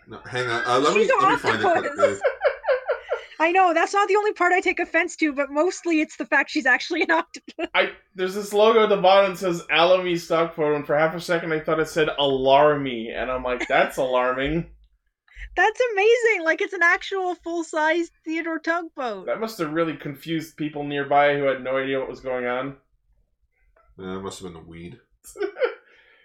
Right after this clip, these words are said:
Speaker 3: So, these keychains are seven seventy yen, tax included, each shipping in June. Pre-orders are live.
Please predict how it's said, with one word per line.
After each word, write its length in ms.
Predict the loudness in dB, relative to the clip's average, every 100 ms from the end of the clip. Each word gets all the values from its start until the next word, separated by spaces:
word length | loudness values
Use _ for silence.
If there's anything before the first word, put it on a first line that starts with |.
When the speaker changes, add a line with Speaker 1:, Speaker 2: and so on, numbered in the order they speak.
| _
Speaker 3:
So, 460 | 2 6 6 2 -4
these 220 | -10 -8
keychains 640 | -6 -6 -2 -2 -2 -6 -2
are 260 | 2 4 2
seven 400 | 2 0 0 -4
seventy 460 | -4 -4 -4 -8
yen, 560 | -4 0 0 -2 -6 -8
tax 300 | -2 0 0
included, 440 | -8 -8 -8 -8 -14
each 220 | -14 -14
shipping 400 | -10 -10 -8 -8
in 120 | -8 -6
June. 460 | -6 -6 -8 -10 -6
Pre-orders 440 | 0 2 0 -4
are 80 | -2
live. 300 | 0 0